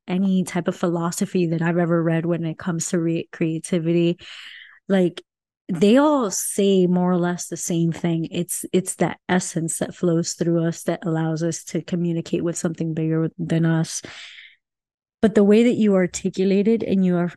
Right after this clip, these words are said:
and you framed it and reframed it for the audience and for myself, like, it, it's very impactful, very meaningful.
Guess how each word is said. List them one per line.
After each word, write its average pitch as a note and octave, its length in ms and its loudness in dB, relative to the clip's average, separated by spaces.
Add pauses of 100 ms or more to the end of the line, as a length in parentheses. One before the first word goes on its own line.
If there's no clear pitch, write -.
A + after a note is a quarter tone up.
and F#3+ 180 2
you F3+ 100 0
framed G#3 640 0
it E3 220 0
and F3 140 -2
reframed F3+ 680 0
it - 140 0
for E3+ 240 0
the D#3 160 -2
audience D#3+ 500 0
and G#3 160 -4
for G#3 200 0
myself, F3 600 0
like, D#3 300 -2
it, F3+ 240 0 (720)
it's G3 220 0
very F#3+ 520 4 (200)
impactful, E3+ 720 0
very F3+ 280 4
meaningful. E3 760 0